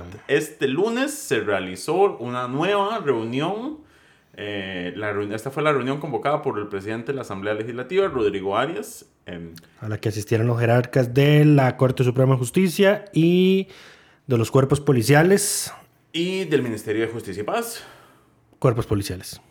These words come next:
Speaker 2: Justicia, justicia y pe-, ok.
Speaker 1: Justicia y Paz es el
Speaker 2: Tiene
Speaker 1: que tiene
Speaker 2: policía, pero yo no,
Speaker 1: policía penitenciaria.
Speaker 2: yo, yo no diría que el ministro de Justicia y Paz es parte de los cuerpos policiales, pero todo bien, todo bien,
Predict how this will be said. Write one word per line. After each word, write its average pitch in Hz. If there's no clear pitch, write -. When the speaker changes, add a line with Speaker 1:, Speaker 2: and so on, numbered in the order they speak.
Speaker 2:
Justicia, 117
justicia 110
y -
pe-, -
ok. -
Speaker 1:
Justicia 110
y -
Paz 131
es 139
el 143
Speaker 2:
Tiene 135
Speaker 1:
que 156
tiene 139
Speaker 2:
policía, 185
pero 135
yo 110
no, 131
Speaker 1:
policía 127
penitenciaria. 110
Speaker 2:
yo, 131
yo 135
no 147
diría 170
que 190
el 160
ministro 156
de 160
Justicia 151
y 165
Paz 160
es 151
parte 147
de 143
los 131
cuerpos 131
policiales, 110
pero 147
todo 214
bien, 127
todo 196
bien, 113